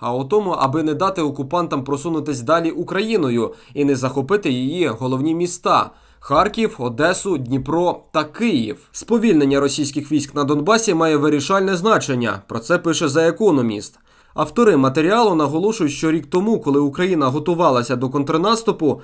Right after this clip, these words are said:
найпесимістичнішим сценарієм вважалося утримання власних позицій. Зараз, коли Росія готується до нового наступу, це вважається найкращим варіантом.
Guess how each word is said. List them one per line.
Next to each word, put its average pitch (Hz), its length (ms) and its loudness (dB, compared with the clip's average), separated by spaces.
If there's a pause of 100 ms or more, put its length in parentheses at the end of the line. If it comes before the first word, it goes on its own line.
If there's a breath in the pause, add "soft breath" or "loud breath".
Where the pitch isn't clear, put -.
(200 loud breath)
найпесимістичнішим 185 1120 -2
сценарієм 175 640 0
вважалося 160 540 2
утримання 143 540 0
власних 165 400 -2
позицій. 135 680 -2 (340 soft breath)
Зараз, 120 400 2
коли 123 220 -2
Росія 131 360 0
готується 135 500 -2
до 139 140 0
нового 135 400 0
наступу, 151 600 0 (200 loud breath)
це - 140 0
вважається 139 580 2
найкращим 165 540 0
варіантом. 123 720 2